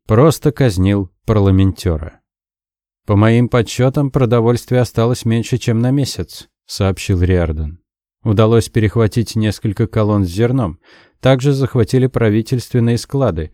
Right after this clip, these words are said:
что были в крепости Шиуфис и Фам. Несколько отрядов послал к гарнизону Иврех.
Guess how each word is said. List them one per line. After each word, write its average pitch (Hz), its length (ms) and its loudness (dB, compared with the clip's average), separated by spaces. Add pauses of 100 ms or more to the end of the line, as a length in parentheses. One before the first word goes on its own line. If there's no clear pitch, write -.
что - 240 -2
были 104 180 2
в - 60 -6
крепости 104 460 -2
Шиуфис 127 640 -2
и 127 120 -2
Фам. 90 420 -2 (400)
Несколько 110 540 0
отрядов 107 400 0
послал 110 420 0
к 98 60 -4
гарнизону 110 600 2
Иврех. 123 500 0